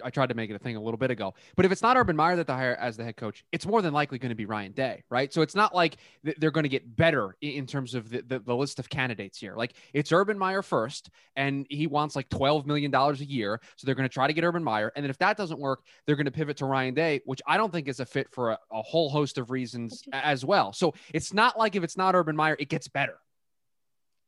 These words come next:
Speaker 2: I just don't understand, why are those the options? Like, that was how it was reported. It's like, the options are Urban Meyer or Ryan Day. I'm like, "Is there an Ohio State booster behind the scenes that's friends with Shad Khan?" Like, that's,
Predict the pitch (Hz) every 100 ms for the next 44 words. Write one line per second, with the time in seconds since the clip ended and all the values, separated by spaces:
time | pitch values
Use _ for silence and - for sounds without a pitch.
0 | - 339 - 453 403 - 339 196 208 285
1 | 302 285 226 202 240 - - _ _ _
2 | _ _ - 226 - 320 381 - 370 311
3 | 220 220 - 233 196 160 180 190 - 185
4 | 214 220 285 - 277 247 233 233 220 240
5 | 294 220 220 233 240 - 196 170 196 202
6 | 175 143 196 208 285 254 403 508 339 220
7 | - 214 285 269 - - 254 - 208 220
8 | - 294 214 185 190 247 226 - 214 220
9 | 185 - 180 226 233 233 233 233 175 254
10 | 302 349 403